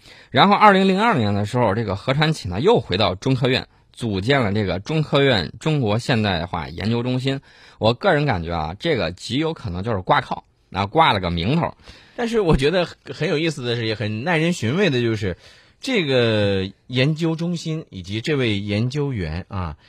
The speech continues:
Speaker 2: 他除了关心中国现代化与发达国家的差距之外，他非常操心咱们的营养食谱啊。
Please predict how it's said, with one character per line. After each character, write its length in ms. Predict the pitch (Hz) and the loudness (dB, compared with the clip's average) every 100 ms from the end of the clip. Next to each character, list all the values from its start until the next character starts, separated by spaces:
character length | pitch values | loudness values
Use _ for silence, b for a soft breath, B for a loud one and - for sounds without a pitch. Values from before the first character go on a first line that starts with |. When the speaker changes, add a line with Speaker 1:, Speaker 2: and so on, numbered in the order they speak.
| b | b
Speaker 2:
他 100 | - | -12
除 300 | 151 - 127 | -10 -6 -2
了 220 | 170 156 | 2 2
关 300 | 120 156 156 | 2 0 0
心 280 | 151 143 143 | 0 -2 -2
中 220 | 139 170 | -2 -2
国 100 | 127 | 0
现 180 | 127 160 | -2 0
代 140 | 123 104 | -2 0
化 140 | 107 | -2
与 80 | 87 | -2
发 160 | - | -2
达 120 | 120 117 | -2 -2
国 160 | 101 | -2
家 160 | 107 117 | -2 -2
的 120 | 110 | -4
差 180 | - 135 | -4 -4
距 140 | 127 | -4
之 160 | 101 147 | -4 -4
外， 240 | 170 98 b b b b _ | -2 -4 b b b b _
他 200 | - 170 | -8 -6
非 120 | 196 | -4
常 140 | 160 156 | -4 -6
操 240 | - 160 | -4 -6
心 320 | 151 151 156 - _ | -4 -4 -6 -10 _
咱 260 | _ - 110 | _ 0 0
们 80 | 147 | 2
的 80 | 135 | 0
营 300 | 107 104 185 | 0 2 2
养 220 | 151 73 | 2 -2
食 240 | - 170 | -8 -6
谱 420 | 190 - - 78 | -8 -10 -10 -10
啊。 260 | 64 87 87 | -12 -16 -18